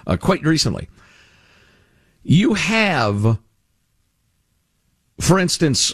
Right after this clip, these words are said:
uh, uh, uh, affluent kids and foreign nationals, particularly Chinese nationals, who are paying the full, full cost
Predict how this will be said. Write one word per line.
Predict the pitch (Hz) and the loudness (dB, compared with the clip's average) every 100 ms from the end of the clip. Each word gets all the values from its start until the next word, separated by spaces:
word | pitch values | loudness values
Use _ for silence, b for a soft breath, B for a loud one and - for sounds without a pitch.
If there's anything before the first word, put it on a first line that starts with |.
| - | 0
uh, | 107 95 95 | 2 2 0
uh, | 90 95 87 - 92 | -2 -2 -2 -2 -2
uh, | - 85 76 71 - | 0 0 -2 -4 -2
affluent | - 196 277 311 - | 0 0 0 -2 2
kids | 240 254 233 - - _ _ _ _ - | 0 0 -4 -8 -10 _ _ _ _ -6
and | 139 151 147 143 131 131 - - | -2 2 2 2 2 0 -6 -20
foreign | - 196 208 | -4 -2 0
nationals, | 170 131 110 92 - | 0 -2 0 0 0
particularly | 143 131 170 170 139 110 | 0 0 0 2 2 0
Chinese | 101 131 110 104 98 | 0 0 2 2 2
nationals, | 92 76 87 78 - b | 2 0 -2 -4 -6 b
who | 139 | 2
are | 156 | 2
paying | - 156 147 | 2 2 2
the | 104 | 0
full, | - 131 117 104 117 | -2 -2 0 -2 -4
full | - - 139 | -8 -4 -4
cost | - 82 53 - | -4 -8 -10 -18